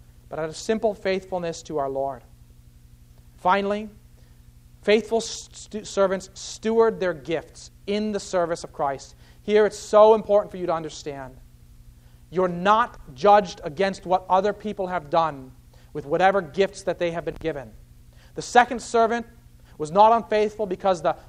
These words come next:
first servant produced a greater increase. We are all given different gifts, and we are called to steward what we are given in a way that is faithful. We are called to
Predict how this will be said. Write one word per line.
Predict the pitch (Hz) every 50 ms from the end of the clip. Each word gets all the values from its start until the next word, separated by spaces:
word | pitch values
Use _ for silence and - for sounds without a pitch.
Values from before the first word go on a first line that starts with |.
| - -
first | - 208 214 214 214 - -
servant | - - 208 202 196 208 190
produced | - - 165 151 180 185 180 185
a | 170
greater | 147 160 170 175 175 180 170
increase. | 170 170 165 - - 143 127 120 - - - - - - - - - - - - - - - - - - - -
We | 185 202
are | 202 202
all | 214 220 220 196
given | 226 226 226 214 185 143
different | 190 220 214 214 226 220 196 -
gifts, | - 190 170 143 - - - - - - - - - - - - -
and | - 170
we | 180
are | 185 185
called | 190 214 214 214 185
to | 180
steward | - - - 233 220 214 202 208 - - -
what | 165 175 175
we | 160 151 165 214 240 247 254 262
are | 247 220 226 202
given | 170 208 202 202 196
in | 190
a | 185 170
way | 170 170 170 175
that | 170 175
is | 170 160 -
faithful. | - - 175 185 190 - - - - 117 117 - - - - - - - - - - - - - - - - - - - - - -
We | 151 175
are | 180
called | 180 214 226 233 233 196
to | 202 190 190